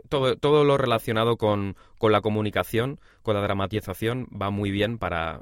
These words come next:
para la locución online. Aparte de eso, también es muy importante saber idiomas, no solo español. Es importante, desde mi punto de vista, porque yo lo, lo utilizo todos los días, es saber inglés,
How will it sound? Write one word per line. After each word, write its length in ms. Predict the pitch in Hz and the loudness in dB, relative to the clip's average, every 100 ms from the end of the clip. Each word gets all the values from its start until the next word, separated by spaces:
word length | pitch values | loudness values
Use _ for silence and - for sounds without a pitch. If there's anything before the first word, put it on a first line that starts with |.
| - | -8
para 200 | 98 92 | -6 -2
la 100 | 92 | -4
locución 360 | 98 92 95 | -6 -4 -4
online. 380 | 87 82 73 71 - _ _ - | -2 -6 -8 -12 -20 _ _ -10
Aparte 360 | 85 107 135 | -2 0 0
de 80 | 143 | -2
eso, 300 | 139 143 - _ _ _ _ | -2 -4 -6 _ _ _ _
también 260 | 85 95 127 | -8 -2 -2
es 120 | 110 | -2
muy 220 | 123 143 | 0 0
importante 680 | 131 110 104 117 110 95 107 - _ _ _ _ - | 0 0 0 2 0 -2 -8 -12 _ _ _ _ -12
saber 300 | - 95 113 | -4 0 2
idiomas, 500 | 110 120 127 80 - | 2 2 0 -2 -6
no 160 | 101 101 | -6 -2
solo 220 | 110 104 | 0 0
español. 580 | - 95 123 120 76 - _ _ - | 0 -2 0 0 -2 -12 _ _ -6
Es 240 | 113 - | -4 -2
importante, 680 | 127 117 101 123 123 107 127 | -2 2 2 2 2 0 -2
desde 220 | 107 95 | -2 -2
mi 80 | 95 | -2
punto 240 | 107 104 110 | -2 0 2
de 80 | |
vista, 420 | 107 113 - 104 - - _ - | 2 0 -4 -8 -10 -20 _ -14
porque 480 | - 90 90 76 - - - - | -8 -4 -4 -6 -10 -20 -20 -20
yo 300 | - 92 92 | -10 -4 -2
lo, 260 | 107 110 | 2 2
lo 140 | 113 107 | 4 2
utilizo 340 | 101 104 104 | 2 0 0
todos 140 | 104 101 | 2 0
los 100 | 101 | 0
días, 260 | 113 107 | 0 0
es 200 | 110 - | -4 -6
saber 320 | - 104 98 113 | -8 -4 0 0
inglés, 580 | 95 95 92 76 - | -2 -2 -2 -4 -18